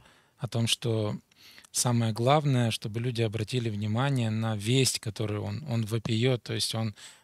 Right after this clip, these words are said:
взывает, он пытается обратить, э, на это, на это особое внимание.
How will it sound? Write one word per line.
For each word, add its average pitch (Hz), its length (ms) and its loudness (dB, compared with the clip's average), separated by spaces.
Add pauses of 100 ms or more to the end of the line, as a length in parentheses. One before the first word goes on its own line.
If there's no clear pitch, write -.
взывает, 110 840 2
он 110 140 -4
пытается 113 440 -2
обратить, 107 520 -4
э, 107 200 -4
на 107 260 -2
это, 107 580 -8
на 110 160 -6
это 107 140 -8
особое 107 360 -4
внимание. 104 560 -8